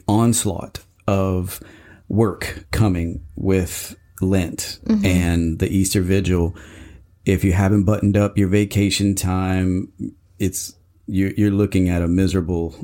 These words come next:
Speaker 1: time because you are gonna be so overworked.
Speaker 2: Mm-hmm.
Speaker 1: You're gonna know it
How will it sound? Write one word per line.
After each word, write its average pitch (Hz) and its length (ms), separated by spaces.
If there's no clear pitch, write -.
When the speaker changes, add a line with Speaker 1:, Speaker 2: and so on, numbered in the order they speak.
Speaker 1:
time 87 460
because 92 340
you 92 120
are 90 40
gonna 90 180
be 85 100
so - 280
overworked. 127 760
Speaker 2:
Mm-hmm. 190 380
Speaker 1:
You're 101 160
gonna 90 200
know 98 280
it - 340